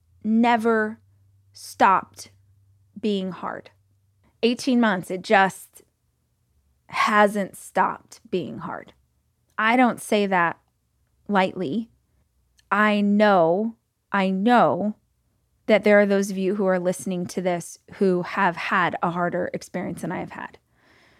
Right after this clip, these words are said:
And this is not a competition, but never one time, never once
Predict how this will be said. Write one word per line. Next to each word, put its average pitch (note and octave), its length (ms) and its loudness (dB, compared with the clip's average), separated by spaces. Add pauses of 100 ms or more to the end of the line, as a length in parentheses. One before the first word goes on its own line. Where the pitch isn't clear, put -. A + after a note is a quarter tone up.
(320)
And G3+ 180 2
this A3+ 200 0
is G#3 100 0
not G3 400 2
a G3+ 60 -6
competition, - 800 -6 (840)
but F#3 360 4 (880)
never A#3 540 4
one G#3 480 0
time, F3 500 -8 (1120)
never G#3 440 4
once F#3 840 -6